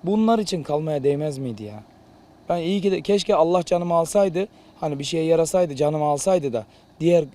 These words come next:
o ölen inekler, gözümün içinde cayır cayır ateşe koşan inekleri de kurtarabilseydim ya. Başka bir şey demiyorum ya. O anlar vallahi Allah kimseye göstermesin. Sekiz on metreden daha yüksekti alevler. Zaten insanlar görmüştür.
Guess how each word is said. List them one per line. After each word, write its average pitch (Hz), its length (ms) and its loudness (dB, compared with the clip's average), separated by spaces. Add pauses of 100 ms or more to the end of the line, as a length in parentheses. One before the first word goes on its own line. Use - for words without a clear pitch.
(120)
o 147 200 0
ölen 151 240 0
inekler, 139 340 -4
gözümün 139 340 -6
içinde 131 300 -8
cayır 143 240 -2
cayır 127 180 -4
ateşe 123 340 -8
koşan 120 280 -8
inekleri 120 380 -8
de 120 80 -6
kurtarabilseydim 101 840 -16
ya. 110 80 -18 (460)
Başka - 240 -10
bir 165 40 -12
şey 156 200 -8
demiyorum 127 400 -8
ya. 110 160 -16 (340)
O 170 80 0
anlar 156 280 -2
vallahi 143 420 -2
Allah 143 220 -2
kimseye 147 360 -6
göstermesin. 131 680 -8
Sekiz 143 320 -8
on 156 100 -6
metreden 147 500 -6
daha 127 180 -4
yüksekti 123 500 -8
alevler. 110 400 -10 (340)
Zaten 156 340 -6
insanlar 135 400 -8
görmüştür. 117 560 -6